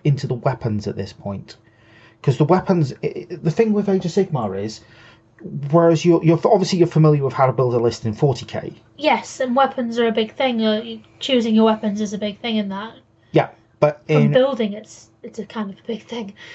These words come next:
Speaker 1: in forty K, well, sorry, Age of Sigmar, not forty K. In Age of Sigmar, you just pay the points for the unit. There's no granularity.
Speaker 2: Oh, okay.
Speaker 1: So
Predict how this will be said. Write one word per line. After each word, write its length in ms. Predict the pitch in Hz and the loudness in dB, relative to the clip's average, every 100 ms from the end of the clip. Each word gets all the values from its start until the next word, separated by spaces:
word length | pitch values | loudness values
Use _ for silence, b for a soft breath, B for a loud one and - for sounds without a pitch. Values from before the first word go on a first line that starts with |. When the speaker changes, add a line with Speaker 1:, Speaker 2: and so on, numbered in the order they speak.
| B | B
Speaker 1:
in 120 | 170 156 | 2 4
forty 400 | - 196 185 147 | 4 4 4 0
K, 380 | 120 110 120 - | 0 0 0 -4
well, 240 | 127 143 127 | -2 0 0
sorry, 240 | 117 101 143 | -2 0 2
Age 140 | 151 | 2
of 60 | 123 | 2
Sigmar, 320 | 127 107 101 | 0 -2 -4
not 180 | 131 131 | -6 -4
forty 200 | 113 104 | -6 -4
K. 200 | 104 - B B B | -6 -8 B B B
In 180 | 139 - - | -4 -4 -2
Age 160 | 170 | 0
of 60 | 143 | 0
Sigmar, 580 | - 208 - 98 107 117 | 0 0 0 -2 -4 -6
you 140 | 110 101 | -8 -6
just 580 | - 127 131 - - - b b _ - | 2 2 2 -2 -12 -16 b b _ -4
pay 220 | 120 117 | 0 0
the 100 | 110 | 0
points 300 | 107 113 104 | -2 -4 -2
for 80 | 110 | -6
the 60 | 104 | -4
unit. 340 | 113 92 - - | -4 -6 -8 -8
There's 180 | 104 | -4
no 180 | 117 127 | 0 0
granularity. 800 | 117 120 120 113 107 90 - 101 269 | 2 2 2 2 0 -4 -8 -12 -10
Speaker 2:
Oh, 160 | 254 - 302 | -14 -14 -18
okay. 360 | 349 226 233 _ | -12 -10 -10 _
Speaker 1:
So 480 | - 123 113 110 | 0 2 2 0